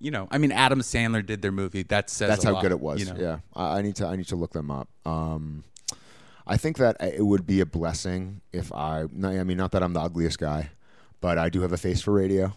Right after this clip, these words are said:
Speaker 2: You know?
Speaker 1: I think you're a good-looking man.
Speaker 2: Thank you, bro. I am. I actually am good looking. I
Speaker 1: I
Speaker 2: am
Speaker 1: think
Speaker 2: good
Speaker 1: you have
Speaker 2: looking.
Speaker 1: a very, like, like, I don't know. Like, I, I see you in Tel Aviv, just
Speaker 2: Yes.
Speaker 1: bronze,
Speaker 2: <laughs>
Speaker 1: just,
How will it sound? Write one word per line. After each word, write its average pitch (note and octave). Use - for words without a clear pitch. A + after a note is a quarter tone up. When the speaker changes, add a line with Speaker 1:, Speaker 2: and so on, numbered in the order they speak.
Speaker 2:
You F#2+
know? F#2+
Speaker 1:
I E3
think E4
you're F#3+
a B2+
good-looking C#3+
man. A#2+
Speaker 2:
Thank -
you, D4
bro. F3+
I G#3+
am. F#3+
I D3
actually B2+
am G#2+
good G2+
looking. D#2
I D#3+
Speaker 1:
I -
Speaker 2:
am G3+
Speaker 1:
think C#4+
Speaker 2:
good F#3
Speaker 1:
you A3
have D#3+
Speaker 2:
looking. A#2+
Speaker 1:
a A2
very, C3
like, G#2+
like, C#3
I D3+
don't F#3
know. D3
Like, A2+
I, C#3
I C3+
see E3+
you D#3+
in D3+
Tel B2+
Aviv, C3+
just A2
Speaker 2:
Yes. C#3
Speaker 1:
bronze, C3
Speaker 2:
<laughs> -
Speaker 1:
just, A2+